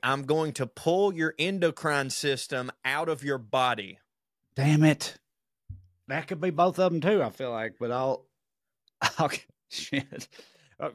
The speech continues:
Speaker 2: Conway.
Speaker 1: Uh, that's actually Gary Busey. I forgot to mention that there's a couple Gary Busey quotes in here. That's on me. That's my fault.
Speaker 2: <laughs> Yeah.
Speaker 1: Um,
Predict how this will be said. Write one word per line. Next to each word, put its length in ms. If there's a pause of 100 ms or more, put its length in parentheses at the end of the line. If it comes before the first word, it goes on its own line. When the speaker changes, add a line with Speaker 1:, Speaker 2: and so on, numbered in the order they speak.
(120)
Speaker 2:
Conway. 680 (640)
Speaker 1:
Uh, 160
that's 240
actually 300
Gary 260
Busey. 480
I 60
forgot 280
to 40
mention 440
that 140
there's 200
a 100
couple 260
Gary 300
Busey 400
quotes 340
in 100
here. 280
That's 240
on 180
me. 260 (680)
That's 220
my 160
fault. 420
Speaker 2:
<laughs> 220 (160)
Yeah. 180
Speaker 1:
Um, 320